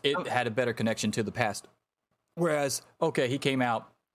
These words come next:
Speaker 1: he does his little thing where he throws out Orton. Of course, Orton does his shit. Orton comes out, "Ah, good job." And then Orton turns on him just like he does every fucking time. That just made Edge look stupid. You should have already known that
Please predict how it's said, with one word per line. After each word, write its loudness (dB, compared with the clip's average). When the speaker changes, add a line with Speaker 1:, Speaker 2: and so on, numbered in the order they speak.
Speaker 1:
he 0
does 2
his -2
little 2
thing 2
where 2
he 0
throws 0
out 2
Orton. 2
Of -6
course, 2
Orton 0
does 0
his 0
shit. -2
Orton 0
comes 2
out, 0
"Ah, 2
good 0
job." 0
And 2
then 2
Orton 0
turns 2
on 4
him 2
just 0
like 2
he -2
does 0
every 0
fucking 0
time. 2
That 0
just 0
made 2
Edge 2
look 2
stupid. 2
You 2
should 2
have 2
already 2
known 2
that 2